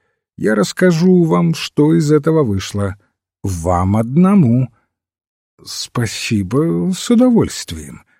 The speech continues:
застенчиво отвечал Браун. «Я непременно приду. Разве что феи меня утащат». И они расстались.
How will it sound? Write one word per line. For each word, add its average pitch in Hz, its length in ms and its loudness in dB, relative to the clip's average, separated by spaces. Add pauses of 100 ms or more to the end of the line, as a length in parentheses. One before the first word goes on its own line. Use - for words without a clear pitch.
(140)
застенчиво 127 800 -2
отвечал 139 480 -4
Браун. 101 420 -8 (600)
«Я 160 400 4
непременно 160 840 4
приду. 98 440 -4 (560)
Разве 117 440 0
что 156 520 0
феи 147 560 2
меня 139 300 2
утащат». - 720 -4 (880)
И - 60 -4
они 123 220 2
расстались. - 800 -8